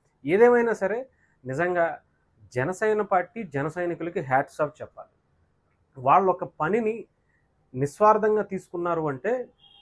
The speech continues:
వాళ్ళ మనసులోంచి చేసేటువంటి కార్యక్రమాలు ఎలా ఉంటాయో మనం ప్రత్యేకించి చెప్పాల్సిన అవసరం లేదు. అలాగే ఈసారి కూటమి కలిసి ఉండటం, ఈసారి అందరూ కలిసి దీనికి సంబంధించి పోటాపోటీగా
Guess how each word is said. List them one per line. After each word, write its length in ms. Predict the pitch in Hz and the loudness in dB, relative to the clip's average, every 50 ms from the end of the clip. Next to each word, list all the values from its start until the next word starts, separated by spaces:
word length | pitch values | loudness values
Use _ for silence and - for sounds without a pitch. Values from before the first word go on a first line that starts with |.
| _ - | _ -10
వాళ్ళ 300 | 110 117 127 131 131 135 | -6 -4 -2 -2 -2 -2
మనసులోంచి 720 | 131 123 120 131 156 170 - - 220 233 226 208 208 196 | -4 -2 -4 -4 -4 -6 -6 -4 -2 -2 -2 -2 -6 -8
చేసేటువంటి 520 | - 190 180 185 190 175 147 165 160 147 | -6 -6 -6 -4 -6 -8 -8 -8 -12 -10
కార్యక్రమాలు 600 | - - 139 143 160 - 165 156 156 160 165 156 | -6 -2 -2 -2 -2 -4 -8 -8 -6 -6 -6 -4
ఎలా 240 | 135 120 117 123 147 | -4 -4 0 0 0
ఉంటాయో 380 | 160 160 156 143 151 151 156 160 | 0 -2 -4 -6 -6 -8 -8 -6
మనం 160 | 147 135 135 | -6 -8 -10
ప్రత్యేకించి 580 | 123 - 120 - - 185 180 156 160 156 147 139 | -10 -12 -16 -16 -10 -10 -10 -8 -8 -12 -12 -12
చెప్పాల్సిన 480 | - 120 110 - 120 113 - _ 107 | -12 -14 -12 -10 -12 -12 -14 _ -20
అవసరం 220 | 101 95 _ - _ | -20 -20 _ -20 _
లేదు. 180 | _ _ _ _ _ _ _ _ _ _ _ _ _ _ - | _ _ _ _ _ _ _ _ _ _ _ _ _ _ -2
అలాగే 460 | 127 151 175 175 190 190 190 180 - _ - | 4 4 4 6 4 0 0 -2 -6 _ -14
ఈసారి 400 | 151 139 - 151 151 175 196 185 | -14 -10 -2 2 2 2 2 0
కూటమి 400 | - 170 175 180 208 196 202 185 - _ _ _ _ - | -4 -4 -4 -2 -2 -2 -2 -4 -6 _ _ _ _ 0
కలిసి 300 | 143 151 185 185 - 214 | 0 0 0 0 -2 -2
ఉండటం, 400 | 190 175 156 143 - - 135 139 127 _ _ _ _ _ _ _ _ _ _ _ - | -2 -2 -2 -4 -8 -10 -12 -12 -12 _ _ _ _ _ _ _ _ _ _ _ -16
ఈసారి 420 | - 123 - 147 143 160 175 175 | -14 -10 -2 0 2 2 2 2
అందరూ 360 | 151 135 139 160 180 196 190 180 - - | -2 -2 -2 -2 -2 -2 -2 -2 -2 -2
కలిసి 360 | 147 151 175 185 - 196 185 185 190 185 - _ _ _ _ _ - | -2 0 0 -2 -4 -4 -2 -2 -4 -6 -10 _ _ _ _ _ -6
దీనికి 300 | 135 156 165 151 151 139 | -4 -2 -2 -2 -4 -4
సంబంధించి 560 | 143 139 151 165 165 165 156 147 - - 127 | -4 -2 -2 -2 -2 -2 -4 -6 -6 -10 -16
పోటాపోటీగా 920 | - - 131 143 - - 185 180 180 165 156 147 - 143 127 110 - | -8 -2 0 0 4 6 4 4 4 2 -6 -4 -4 -6 -6 -6 -10